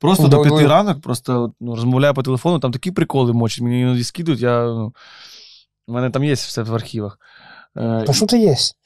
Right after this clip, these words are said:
Speaker 2: Ти пиз-, пиз-,
Speaker 1: <laughs>
Speaker 2: Ну, ти
Speaker 1: Коротше,
Speaker 2: ніхуя.
Speaker 1: а Ваня це трошки
Speaker 2: Паша пиз-,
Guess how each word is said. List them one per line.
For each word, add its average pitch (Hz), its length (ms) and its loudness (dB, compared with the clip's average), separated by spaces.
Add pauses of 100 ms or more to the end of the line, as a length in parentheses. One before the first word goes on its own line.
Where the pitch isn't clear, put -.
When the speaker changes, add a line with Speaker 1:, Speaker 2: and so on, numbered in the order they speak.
(120)
Speaker 2:
Ти 143 60 -4
пиз-, 151 340 -8
пиз-, 147 140 2 (500)
Speaker 1:
<laughs> - 0 - (920)
Speaker 2:
Ну, 147 260 2
ти 143 60 0
Speaker 1:
Коротше, 143 240 4
Speaker 2:
ніхуя. 139 160 6
Speaker 1:
а 139 40 6
Ваня 196 360 6
це 165 480 4
трошки 151 320 0
Speaker 2:
Паша 165 240 6
пиз-, 175 240 0